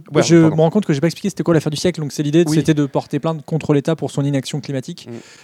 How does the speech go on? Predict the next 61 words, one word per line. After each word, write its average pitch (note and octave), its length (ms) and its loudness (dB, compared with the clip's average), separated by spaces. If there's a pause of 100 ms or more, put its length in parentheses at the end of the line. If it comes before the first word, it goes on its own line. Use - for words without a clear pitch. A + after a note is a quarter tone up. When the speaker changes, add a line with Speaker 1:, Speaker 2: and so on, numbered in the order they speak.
(160)
Speaker 2:
euh, A2 360 -2
et A#2 60 -2
notamment, A#2+ 320 -2
bah, G2 140 -4
Greta G#2 240 -8
Thunberg A2+ 380 -4
qui, A#2+ 200 -8
euh, G#2+ 80 -8
soutenait, C#3+ 460 -4
euh, A#2 80 2
le, A2 240 0
le, A#2 220 4
le A#2+ 120 6
projet. C3 440 -2 (400)
Euh, G2+ 300 -6
et A2 100 -4
ça G#2+ 160 -4
a - 20 -2
été A2+ 240 2
fait - 320 0
dans A2 120 -2
certains - 320 -4
pays, D3+ 300 -4
donc A#2+ 180 -8
l'idée - 180 -4
c'était, C3 240 -8
euh, A#2+ 200 -4
de, - 240 -12
de - 100 -10
mettre A2+ 180 -10
ça. - 140 -20
Speaker 1:
Après, - 200 -2
il - 20 2
faudra B2+ 220 -2
que B2+ 80 -6
je - 40 -20
te - 60 -6
retrouve A#2 280 -10
le A#2 80 -2
lien, C3+ 240 -6
mais B2 160 -4
si - 240 -8
vous A#2+ 100 -4
avez A#2 140 2
l'occasion, B2 400 -2
lisez B2 340 -4
l'interview A#2 460 -2
qu'a - 140 -6
fait, A#2+ 180 -2
euh, G2+ 160 0
Cécile - 320 -12
Duflot, G#2+ 220 -12
je - 40 -18
crois C3+ 100 -14
qu'il - 100 -14
y - 20 -16
a - 20 -16
quelques B2+ 240 -12
mois, A#2+ 220 -6 (360)
à G2 200 -8
Libération, A#2+ 640 -4